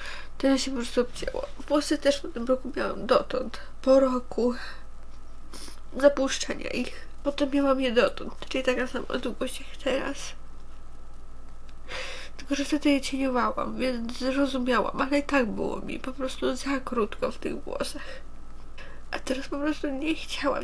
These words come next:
nie miałam cieniowania, ja tylko po prostu poprosiłam, żeby obciąć je na prosto.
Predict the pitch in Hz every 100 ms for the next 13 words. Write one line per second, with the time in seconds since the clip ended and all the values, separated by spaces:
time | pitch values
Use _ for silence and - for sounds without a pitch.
0 | - 294 285 240 214 - - 269 - 254
1 | 302 294 302 294 - 285 - 285 277 269
2 | 262 277 285 262 - 277 - 262 - 254
3 | 269 - - - - -